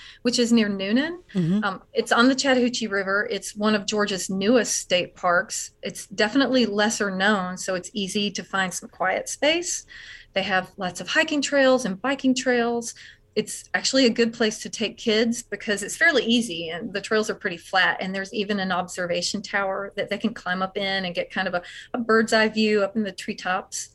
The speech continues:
Speaker 1: Um, my favorite trail there is a rock outcrop trail because it has pretty wildflowers, and, um, usually there are reflection pools of water on top of the granite surface, so it makes for great nature photography with the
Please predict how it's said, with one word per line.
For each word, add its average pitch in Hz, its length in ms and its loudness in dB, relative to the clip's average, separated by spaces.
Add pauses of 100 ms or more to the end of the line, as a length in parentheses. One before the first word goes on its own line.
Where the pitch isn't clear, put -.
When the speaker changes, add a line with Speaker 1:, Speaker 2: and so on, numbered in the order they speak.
(560)
Speaker 1:
Um, 175 220 -6 (140)
my 190 260 -4
favorite 226 680 2
trail 233 360 4
there 226 340 4
is 190 380 -6
a 180 100 -2
rock 185 400 -2
outcrop 226 480 0
trail 214 320 0
because 208 260 -8
it 196 60 -6
has 190 160 -6
pretty 190 260 -6
wildflowers, 202 960 0
and, 185 420 -8
um, 180 320 -14
usually 302 420 0
there 214 220 4
are 185 120 2
reflection 240 600 -2
pools 339 300 -4
of 247 140 -4
water 220 280 4
on 226 120 4
top 226 240 -4
of 208 60 -14
the 220 60 -8
granite 214 360 0
surface, 226 440 0
so 185 100 -2
it 208 60 -6
makes 214 220 -6
for 180 120 -10
great 311 360 -8
nature 185 320 -2
photography 180 560 -8
with 175 140 -14
the 180 100 -16